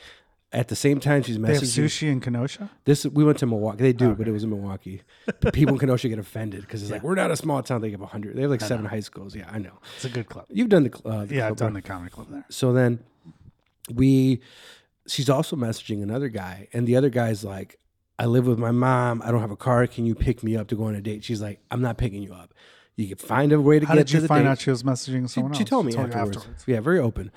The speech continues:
Speaker 1: very honest with each other. And then she told me, she's like, "All right, there's this guy." And then Giovanni's like, "Seven o'clock tomorrow." I go,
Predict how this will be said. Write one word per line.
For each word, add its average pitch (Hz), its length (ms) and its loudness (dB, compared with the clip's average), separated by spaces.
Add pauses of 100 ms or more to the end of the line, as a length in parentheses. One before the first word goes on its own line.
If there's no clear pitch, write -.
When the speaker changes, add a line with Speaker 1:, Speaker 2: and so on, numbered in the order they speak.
(540)
Speaker 1:
very 131 220 4
honest 110 300 2
with 135 100 0
each 123 140 -2
other. 110 280 2 (140)
And 113 160 0
then 117 100 2
she 123 160 -6
told 180 260 4
me, 156 80 6
she's 117 240 -4
like, 113 140 -4
"All 120 60 0
right, 107 140 -2
there's 123 140 0
this 175 200 4
guy." 156 140 -4
And 143 140 -2
then 117 120 2
Giovanni's 127 380 2
like, 104 220 -2 (200)
"Seven 143 340 4
o'clock 117 260 -2
tomorrow." 98 460 -8 (640)
I 104 120 -12
go, 123 580 0